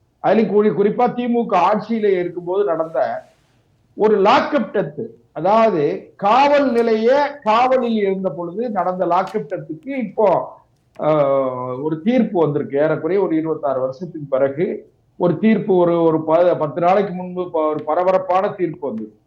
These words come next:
அத ஒரு ஒன்பது காவல் அதிகாரிகள், அதாவது பணியில இருக்க, இருந்தவங்க, இருக்கிறவங்க, அன்னைக்கு, அன்னைக்கு சார்பு ஆய்வாளரா எஸ் ஐ இருந்தவரு, இன்னைக்கு டி எஸ் பி இருந்தாரு ஸ்ரீவைகுண்டத்துல, ராமகிருஷ்ணன்ங்கிறவரு. அவங்க எல்லாருக்குமே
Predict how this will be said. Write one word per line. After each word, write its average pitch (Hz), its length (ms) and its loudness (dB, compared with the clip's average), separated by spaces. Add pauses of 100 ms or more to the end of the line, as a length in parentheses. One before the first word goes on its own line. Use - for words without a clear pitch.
(540)
அத 165 500 2 (480)
ஒரு 165 260 -2
ஒன்பது 226 460 2
காவல் 220 420 4
அதிகாரிகள், 165 600 0 (280)
அதாவது 175 360 -4
பணியில 220 580 2
இருக்க, 214 320 0
இருந்தவங்க, 214 880 0
இருக்கிறவங்க, 208 680 -2
அன்னைக்கு, 185 640 -2 (200)
அன்னைக்கு 175 720 0 (180)
சார்பு 233 440 4
ஆய்வாளரா 180 720 2
எஸ் - 160 -6
ஐ 254 120 2
இருந்தவரு, 175 640 0
இன்னைக்கு 180 380 -2
டி 202 120 -2
எஸ் 240 240 -2
பி 190 120 -4
இருந்தாரு 131 540 -2 (180)
ஸ்ரீவைகுண்டத்துல, 147 680 -2 (140)
ராமகிருஷ்ணன்ங்கிறவரு. 139 1040 -6 (140)
அவங்க 175 280 2
எல்லாருக்குமே 160 840 0